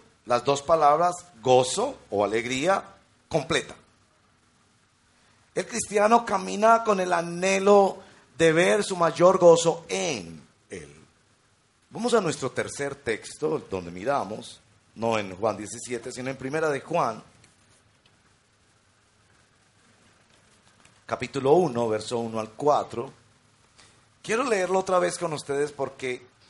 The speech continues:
noten lo experiencial y lo personal de ese texto.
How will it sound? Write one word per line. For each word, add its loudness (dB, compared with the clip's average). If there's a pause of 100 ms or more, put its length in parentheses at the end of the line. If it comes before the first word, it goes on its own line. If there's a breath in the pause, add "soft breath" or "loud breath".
(300 soft breath)
noten 0
lo 6
experiencial -4 (720)
y -8
lo 2
personal -4
de -2
ese -10
texto. -12